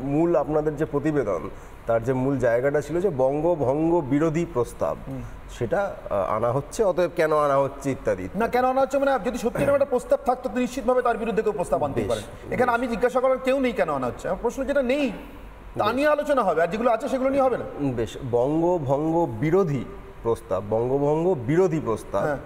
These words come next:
Speaker 1: নিয়ে কাদের এত গাত্রদাহ, তারা যেচে সেটা এক্সপোজ করতে চাইলে আমার কোনো অসুবিধা নেই, তারা এক্সপোজ করুন।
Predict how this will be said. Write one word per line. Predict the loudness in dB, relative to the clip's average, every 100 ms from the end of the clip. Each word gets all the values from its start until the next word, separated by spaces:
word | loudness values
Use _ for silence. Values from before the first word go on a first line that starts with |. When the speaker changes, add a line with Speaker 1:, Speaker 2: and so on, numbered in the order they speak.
| -14 -14 -6
Speaker 1:
নিয়ে | 0 2 2
কাদের | 0 0 2
এত | 2 2
গাত্রদাহ, | 2 2 0 0 2 0 -2 -8 -12 -18 -12 -2
তারা | 0 0
যেচে | 0 0 2 0 0
সেটা | 0 0
এক্সপোজ | 0 -2 -4 -2
করতে | -4 -2
চাইলে | 0 0 2
আমার | 2 2
কোনো | 2 0
অসুবিধা | -2 -6 -6 -6
নেই, | -4
তারা | -2 -2
এক্সপোজ | -2 -8 -4
করুন। | -2 -2